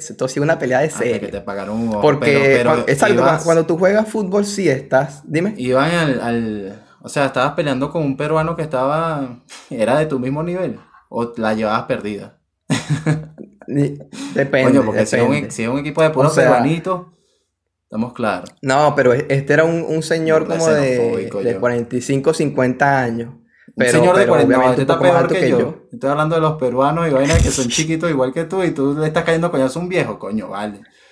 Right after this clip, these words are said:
Speaker 1: Marico, marico, no era tan viejo.
Speaker 2: Bueno, no, no es tan
Speaker 1: O
Speaker 2: viejo,
Speaker 1: sea, en,
Speaker 2: realmente.
Speaker 1: en edad puede, puede que sí sea viejo, pero estaba
Speaker 2: Incluso
Speaker 1: bien,
Speaker 2: te puede
Speaker 1: bien
Speaker 2: joder más a
Speaker 1: conservado,
Speaker 2: ti
Speaker 1: ¿me
Speaker 2: que tú a
Speaker 1: entiendes?
Speaker 2: él.
Speaker 1: El, el bicho fue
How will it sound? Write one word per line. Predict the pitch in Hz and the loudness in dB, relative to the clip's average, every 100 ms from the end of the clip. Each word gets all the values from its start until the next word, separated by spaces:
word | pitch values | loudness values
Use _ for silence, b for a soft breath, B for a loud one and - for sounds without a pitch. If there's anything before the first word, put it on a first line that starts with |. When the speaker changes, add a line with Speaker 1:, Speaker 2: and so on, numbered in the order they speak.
| b b b b - - | b b b b -14 -4
Speaker 1:
Marico, | 139 131 | -4 0
marico, | 123 127 - | 2 2 2
no | 143 | 2
era | 147 156 | 2 2
tan | 123 | 0
viejo. | 127 165 160 | 2 2 2
Speaker 2:
Bueno, | 123 | 2
no, | 123 | 2
no | 127 120 | 2 0
es | |
tan | 123 135 | 0 2
Speaker 1:
O | |
Speaker 2:
viejo, | 107 | 4
Speaker 1:
sea, | 151 127 | 4 4
en, | 104 | 2
Speaker 2:
realmente. | 131 110 127 | 0 0 2
Speaker 1:
en | 147 | 2
edad | 135 143 - | 4 2 2
puede, | 175 175 - | 4 4 4
puede | 185 185 | 2 2
que | 180 | 4
sí | 160 | 2
sea | 147 165 | 2 2
viejo, | 175 151 123 | 4 4 4
pero | 123 | -2
estaba | - 120 131 143 | 0 4 4 4
Speaker 2:
Incluso | 147 151 | 2 0
Speaker 1:
bien, | 147 | 0
Speaker 2:
te | - | 0
puede | 120 | 0
Speaker 1:
bien | 139 139 | 2 2
Speaker 2:
joder | - | 2
más | 160 | 2
a | |
Speaker 1:
conservado, | 131 131 139 135 | 2 2 2 2
Speaker 2:
ti | 135 | 0
Speaker 1:
¿me | |
Speaker 2:
que | 127 | 0
tú | 147 131 | 0 0
a | 123 | 0
Speaker 1:
entiendes? | |
Speaker 2:
él. | 120 - 127 | -2 -4 -4
Speaker 1:
El, | 117 | -4
el | |
bicho | 127 123 147 | -4 -4 -6
fue | 143 143 139 139 - _ | -4 -2 -2 -4 -12 _